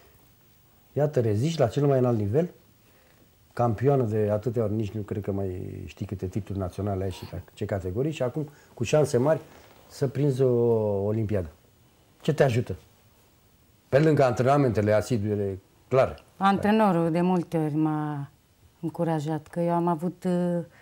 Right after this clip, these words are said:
Speaker 2: multe momente când am vrut să mă las, dar dânsul a fost mereu lângă mine și mi-a zis să continui.
Speaker 1: Da. Eu am crezut că tu nu mai vrei să te lași deloc. Și așa.
Speaker 2: Nu, am avut momente când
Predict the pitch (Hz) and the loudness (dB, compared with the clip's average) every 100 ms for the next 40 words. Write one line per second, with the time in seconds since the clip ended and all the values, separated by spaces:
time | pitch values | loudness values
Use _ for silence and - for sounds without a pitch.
0 | - - 180 170 180 180 180 170 170 180 | -14 -4 -4 0 2 2 2 -2 -2 0
1 | 175 170 170 175 170 175 175 147 - _ | 2 0 -4 -2 0 2 0 -4 -14 _
2 | _ _ _ _ _ - 165 160 156 175 | _ _ _ _ _ -12 -6 -4 -2 -2
3 | 170 - 160 160 151 - _ _ _ _ | -4 -6 -6 -6 -8 -16 _ _ _ _
4 | _ 160 - 170 170 175 170 160 170 180 | _ -10 -6 -2 0 0 0 0 -2 -2
5 | 185 180 - 175 170 165 156 _ _ _ | -2 -4 -4 -4 -2 -4 -8 _ _ _
6 | _ - 170 160 156 160 160 151 - 156 | _ -2 -2 -2 -6 -6 -6 -6 -4 -4
7 | 151 156 143 - _ _ _ _ - 120 | -2 -4 -4 -8 _ _ _ _ -6 -2
8 | 147 - _ _ _ _ _ _ _ _ | -2 -4 _ _ _ _ _ _ _ _
9 | - 139 139 147 165 160 202 175 120 101 | 0 2 4 4 4 4 6 4 4 0
10 | 92 92 - 135 - 165 - 120 131 - | -4 -8 -6 -6 0 0 0 -4 -4 -4
11 | - - - - - 131 - 151 151 160 | -6 -10 -16 -16 -4 -2 -2 -2 0 2
12 | 165 156 151 160 165 160 160 160 147 147 | 2 0 0 0 0 0 0 -2 -4 -8
13 | - 151 | -6 -6